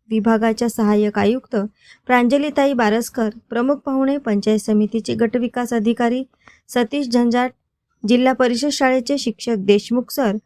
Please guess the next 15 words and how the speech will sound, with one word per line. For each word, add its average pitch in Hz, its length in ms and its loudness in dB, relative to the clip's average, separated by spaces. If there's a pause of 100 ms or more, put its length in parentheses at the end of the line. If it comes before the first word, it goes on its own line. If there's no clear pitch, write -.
(200)
माहुलकर 247 420 2
सर, 277 300 -2
ग्रामसेवक 220 760 0
नवले 214 340 2
साहेब, 240 340 -2 (200)
उपसरपंच 269 760 -2 (180)
प्रमोद 208 280 0 (100)
कोहळे 220 300 0 (460)
यांच्या 226 320 2
प्रमुख 254 380 0
उपस्थितीत 277 580 -2
हा 226 120 -2
कार्यक्रम 214 500 -2
संपन्न 208 520 -2
झाला. 202 280 0